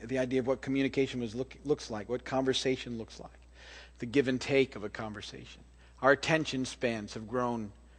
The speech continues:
um, less and less over time. I just read a study today, uh, on, uh, grandparents dot com. A-, and, uh, I'm a grandparent, so I can look at that thing now.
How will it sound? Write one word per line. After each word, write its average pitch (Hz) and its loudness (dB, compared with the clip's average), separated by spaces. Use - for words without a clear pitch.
um, 107 -6
less 139 4
and 131 0
less 135 6
over 120 2
time. 123 0
I 117 0
just 139 0
read 139 4
a 131 0
study 127 0
today, 117 0
uh, 107 -4
on, 113 -2
uh, 104 -6
grandparents 143 2
dot 131 2
com. 127 -8
A-, 131 0
and, 135 4
uh, 123 6
I'm 120 -2
a - -4
grandparent, 120 -2
so - -8
I 123 -2
can 117 -6
look 113 -2
at 117 -10
that 107 -8
thing 123 -16
now. 123 -16